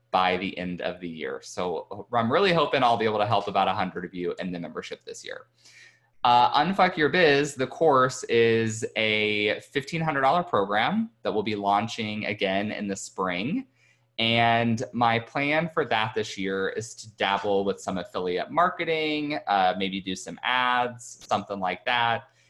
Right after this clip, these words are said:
And I would love to get, um,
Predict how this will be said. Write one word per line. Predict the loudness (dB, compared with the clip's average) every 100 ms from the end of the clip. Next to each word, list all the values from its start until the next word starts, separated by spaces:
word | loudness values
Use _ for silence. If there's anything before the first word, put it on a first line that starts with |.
| -14 -2
And | 2 2 2
I | 2
would | 2 0
love | 2 4 4 0
to | -6
get, | -2 0 0 -2 -4
um, | 0 4 4 4 2 -2 -6 -8